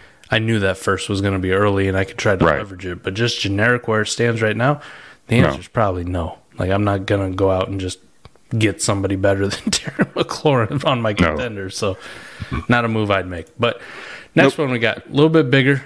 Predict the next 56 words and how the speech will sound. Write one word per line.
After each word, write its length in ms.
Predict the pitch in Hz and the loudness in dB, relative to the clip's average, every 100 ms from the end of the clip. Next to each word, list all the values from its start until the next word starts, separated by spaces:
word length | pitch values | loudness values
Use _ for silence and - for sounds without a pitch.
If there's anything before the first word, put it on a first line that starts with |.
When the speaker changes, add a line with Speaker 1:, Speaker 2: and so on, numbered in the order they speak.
| - | -2
Speaker 1:
and 180 | 120 120 | 2 2
of 120 | 110 | -2
course, 340 | - 117 110 | 2 2 4
Speaker 2:
Seven 320 | - 143 165 165 | 6 6 6 4
Speaker 1:
you 40 | |
Speaker 2:
Goat 220 | 120 139 135 | 6 4 6
Speaker 1:
know, 60 | |
Speaker 2:
Rings 240 | 139 143 123 | 4 4 6
is 180 | 127 92 | 4 2
back. 720 | - 107 107 95 - - - - - - | 0 4 6 4 0 -12 -12 -20 -20 -2
Speaker 1:
this 140 | 117 110 | 0 2
guy 200 | 117 117 | 2 2
makes 220 | 113 - | 0 -2
a 40 | |
trade 260 | 110 117 110 | -2 0 0
show 200 | - 113 | 2 2
again. 340 | 104 90 95 - | 2 0 -4 -6
I, 300 | 127 98 76 - 113 | -2 0 0 -2 0
I 40 | |
need, 380 | 117 113 113 - - | 2 2 0 -6 0
need 400 | 135 127 123 117 | 4 6 6 4
your 80 | 110 | 2
secrets, 480 | - 98 - 87 - | 2 -4 -4 -8 -6
buddy. 360 | - 90 90 - - - - - _ | -2 0 -2 -6 -20 -20 -20 -20 _
He 200 | - 139 | 2 4
acquired 720 | 151 - 135 113 101 98 110 - - | 4 4 2 4 0 -2 -6 -12 -4
Tyreek 340 | 127 147 143 | 0 0 -2
Hill, 360 | - 110 107 104 | 0 2 2 0
Albert 380 | 107 120 131 117 | 0 0 2 2
O, 200 | 98 95 | 2 0
Treylon 540 | 92 - 143 135 113 95 | -2 2 2 4 2 0
Burks, 340 | 92 92 - | -4 -6 -10
a 40 | |
twenty-three 540 | - - 156 143 120 101 | -4 2 4 4 2 -2
first. 520 | - 87 82 - - - | -2 -6 -6 -10 -12 -4
And 80 | 113 | 0
in 60 | 104 | 2
return, 340 | 98 - 113 | 0 2 0
he 140 | 101 127 | 2 0
sent 280 | - 135 120 | 2 0 2
away 200 | 107 98 | 0 -2
Davante 480 | 92 98 127 151 | -2 0 2 2
Adams. 460 | 123 95 117 - - | 2 2 0 -4 -16
So 160 | - 110 | -6 0
you're 100 | 110 | 2
probably 300 | 131 123 113 | 2 2 0
thinking 340 | - 117 127 | -2 -2 0
to 60 | 120 | 0
yourself, 400 | 117 - 123 - | 0 2 2 2
if 160 | 117 131 | -2 2
you're 80 | |
listening 300 | 127 127 135 | 2 2 0
to 60 | 123 | -2
the 60 | - | 0
podcast, 460 | 139 139 117 - | 0 0 -4 -2
"Okay, 320 | 208 196 127 | -2 0 0